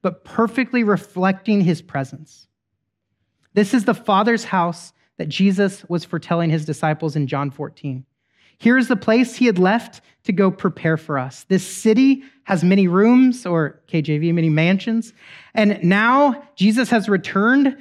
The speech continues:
seated on the throne to fulfill his promises and to bring his disciples to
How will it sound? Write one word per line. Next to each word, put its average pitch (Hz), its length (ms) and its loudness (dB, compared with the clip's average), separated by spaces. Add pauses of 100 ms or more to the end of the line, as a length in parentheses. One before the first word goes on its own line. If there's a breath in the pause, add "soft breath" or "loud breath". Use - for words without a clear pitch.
(120)
seated 262 640 2
on 214 260 2
the 185 80 4
throne 208 720 2 (220 loud breath)
to 202 100 0
fulfill 208 460 0
his 226 200 2
promises 180 800 -4 (260)
and 165 120 -2
to 185 100 -2
bring 185 300 2
his 202 180 2
disciples 165 800 -4 (160)
to 151 360 -6